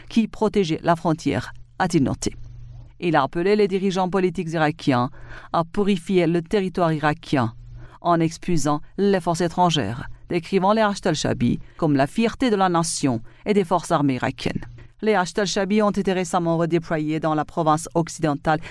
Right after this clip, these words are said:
d'Al-Anbar, à la frontière syrienne, par le premier ministre Mohamed Shia al-Soudani, commandant en chef des forces armées,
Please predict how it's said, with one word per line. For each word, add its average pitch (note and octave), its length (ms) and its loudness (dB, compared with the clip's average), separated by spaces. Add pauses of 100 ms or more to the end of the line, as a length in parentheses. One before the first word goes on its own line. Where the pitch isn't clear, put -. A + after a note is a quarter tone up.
(120)
d'Al-Anbar, D3+ 600 2 (240)
à G3 60 2
la G#3 100 4
frontière G3 500 -2
syrienne, C3+ 640 0 (240)
par A3 140 2
le A3 100 2
premier G#3+ 280 0
ministre F3 460 0 (220)
Mohamed F3+ 420 2
Shia F3+ 240 2
al-Soudani, D3 640 -2
commandant D3+ 460 2
en - 20 0
chef E3 320 -2
des D#3 80 2
forces C#3+ 300 -2
armées, C3+ 340 2